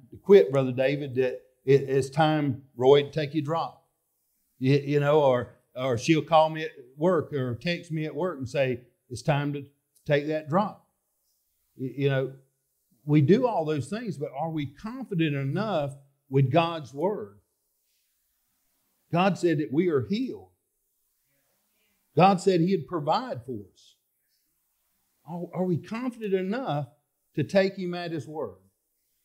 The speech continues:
Amen? He's been so good to us. He's brought us through so many things. Um, I, I was trying to, I wrote down several things and tried to think of what, what all could I say. And,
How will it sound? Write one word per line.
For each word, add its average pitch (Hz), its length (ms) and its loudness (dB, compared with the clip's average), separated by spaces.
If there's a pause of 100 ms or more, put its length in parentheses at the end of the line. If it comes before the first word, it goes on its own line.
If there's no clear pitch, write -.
(300)
Amen? 165 380 0 (1120)
He's 170 200 2
been 175 220 0
so 175 200 0
good 170 280 -4
to 202 160 4
us. 113 100 -4
He's 143 160 -6
brought 165 260 -2
us 147 160 -10
through 180 240 -4
so 175 200 -6
many 165 260 -8
things. 151 520 -8 (500)
Um, 135 380 2 (300)
I, 135 80 -2
I 143 180 -2
was 139 160 -4
trying 185 220 -4
to, 151 220 -2 (400)
I 135 100 -4
wrote 160 320 0
down 170 240 -6
several 160 340 -6
things 175 360 -6
and 131 100 -4
tried 160 320 -2
to 135 80 0
think 165 320 -8
of 135 260 -4 (360)
what, 156 280 0
what 165 120 -2
all 165 180 -2
could 147 160 -8
I 135 100 -4
say. 180 340 -4
And, 135 280 -6